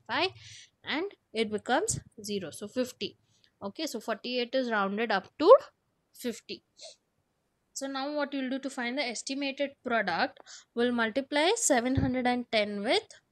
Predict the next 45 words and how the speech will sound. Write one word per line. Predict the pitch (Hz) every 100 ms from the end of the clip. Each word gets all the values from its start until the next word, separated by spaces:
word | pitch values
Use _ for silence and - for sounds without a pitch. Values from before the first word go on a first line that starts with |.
| _ -
fifty. | - 233 208 - 190 - - - - _ 285
Now | 330
this | 277 294 -
you | 294
can | 294 294
use | 277 254 254
the | 269
shortcut | - 226 - - 233
method. | 240 220 220 269 311 - - _
You | 240
can | 262 254
just | 277 294 294
multiply | 262 240 262 262 269
seventy-one | - 240 220 233 269 254 240 233
with | 247 247
five | - 214 202 226
first. | - 233 311 - _ _ _ -
When | 240
you | 254 254
do | 262 294
that, | 269 269
you'll | 269 254
get | 247 254 -
three | 233 247
hundred | 240 233 233
and | 233 226
fifty-five, | 220 - 233 - 262 320 - - _ -
and | 233
we | 240 240
have | 247 240 -
two | 294 294
zeros | 233 226 233 240
at | 226
the | 220 -
end, | 185 277 285
so | 247
we'll | 220 233 -
add | 196 262 311 - -
two | 247 226 220
more | 214 320 - - -
zeros | 202 196 185 175
here. | 160 -
One | 202 220
zero | 220 220 214
from | 247 277 359